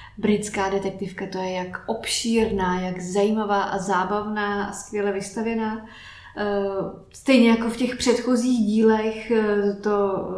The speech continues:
eh, ten díl, děj se odpichuje od toho, že, eh, Kormorána, eh, a Robin vyhledá žena, vždycky ho vyhledá nějaký, nějaký jako zákazník, klient. A ta žena přijde s případem, že před, eh, čtyřiceti lety zmizela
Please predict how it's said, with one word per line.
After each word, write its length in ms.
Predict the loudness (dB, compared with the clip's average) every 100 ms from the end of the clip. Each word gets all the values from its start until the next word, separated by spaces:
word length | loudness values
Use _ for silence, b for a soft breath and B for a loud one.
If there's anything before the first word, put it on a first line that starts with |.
| -4 -6
eh, 260 | -6 -12 0
ten 160 | 0
díl, 140 | 4 2
děj 240 | 2 0
se 120 | 0
odpichuje 380 | -6 -6 -4 -2
od 140 | -2 -4
toho, 180 | -4
že, 140 | -2 -2
eh, 300 | -2 -4 -6 -8 -8 -8
Kormorána, 720 | -6 -6 -4 -6 -2 -2 -4 B B B B B -8
eh, 320 | -8 -6 -6
a 80 | -2
Robin 280 | 0 2 4
vyhledá 640 | 4 4 4 6 4 4
žena, 680 | 2 4 4 4 2 0 -4
vždycky 300 | -6 -8 -10
ho 100 | -8
vyhledá 280 | -6 -6 -4
nějaký, 680 | -4 -4 -8 -10 -10 -10 -10
nějaký 540 | -12 -12 -10 -10 -10
jako 220 | -12 -12
zákazník, 680 | -6 -6 -2 -2 0 -2 0
klient. 460 | 2 4 2 -2 -4 B B B B -4
A 440 | -2 -2 -2 -2 -2
ta 80 | 0
žena 260 | 2 4 4
přijde 240 | 2 -2
s 60 | 0
případem, 560 | -2 2 2 4 2
že 220 | 2 0
před, 440 | -2 -4 -4 -2 0
eh, 420 | 2 2 -2 -4
čtyřiceti 580 | -8 -4 -4 -4 -6 -2
lety 340 | -2 0 -2 0
zmizela 680 | 0 0 2 0 -2 -4